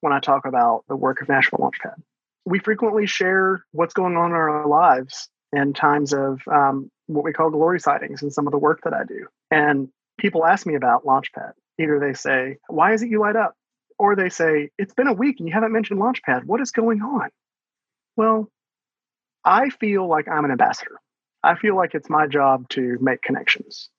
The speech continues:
I feel like it's my job to listen to our executive director and our volunteers and our site sponsors so that we continue doing the very best we can.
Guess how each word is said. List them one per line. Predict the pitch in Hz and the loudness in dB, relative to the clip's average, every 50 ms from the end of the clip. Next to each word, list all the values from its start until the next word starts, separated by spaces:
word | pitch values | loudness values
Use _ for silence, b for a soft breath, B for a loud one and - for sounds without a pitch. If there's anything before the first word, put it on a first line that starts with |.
| _ _ - | _ _ -16
I | - 151 | -10 -4
feel | - 170 170 | 0 2 2
like | 175 170 - | 0 0 -4
it's | 160 - | -6 -2
my | 165 151 156 | 0 0 2
job | 143 151 151 139 139 131 123 - | 2 2 2 2 2 0 -2 -4
to | - 139 127 127 123 123 123 131 - b b b b b b b | -4 -2 -2 -2 -2 -4 -6 -8 -10 b b b b b b b
listen | 160 156 165 165 - 208 190 185 | 0 0 0 0 0 -2 -2 -2
to | - - 170 160 160 160 156 156 156 - | -2 -2 -2 0 0 0 0 -2 0 0
our | - 139 | 0 0
executive | 135 135 131 147 143 - 151 139 127 | 0 0 -2 -2 0 0 -2 -2 0
director | 139 131 131 127 - 135 127 123 123 127 - _ - | 2 0 0 0 0 -2 -2 -2 -2 -4 -8 _ -2
and | 151 143 | 0 2
our | 135 131 | 2 2
volunteers | 120 131 127 131 131 127 127 - 135 127 120 117 117 113 - | 2 2 0 0 -2 -4 -6 -6 -4 -4 -2 -2 -4 -6 -6
and | 117 123 123 | -4 -2 -2
our | 120 113 | -2 -2
site | - - 135 123 123 - | -2 0 0 0 0 0
sponsors | - - - 117 - 117 - - - - - - - - _ _ _ _ _ _ _ _ _ _ | -4 -4 -2 -2 -2 -4 -6 -6 -2 -2 -2 -2 -2 -8 _ _ _ _ _ _ _ _ _ _
so | - - - 170 170 180 196 196 | -10 -4 0 0 2 2 0 0
that | 160 160 151 147 143 143 139 - | 0 0 2 4 4 2 2 0
we | 151 139 151 151 147 147 151 147 143 143 - _ _ _ - - | -2 -4 -4 -4 -4 -4 -6 -6 -6 -8 -10 _ _ _ -12 -6
continue | - 151 139 131 - - 185 185 190 190 185 185 180 | -4 -4 -4 -4 -2 -2 0 0 2 2 0 0 -2
doing | 165 139 151 147 147 143 139 135 131 | -2 -2 -2 0 0 0 0 0 -2
the | 127 | -2
very | 120 - 127 127 127 | -2 0 0 0 0
best | 123 139 - - - - | -2 -4 -8 -8 -6 -6
we | - - | -8 -6
can. | - 143 - - 151 | -6 -10 -10 -10 -16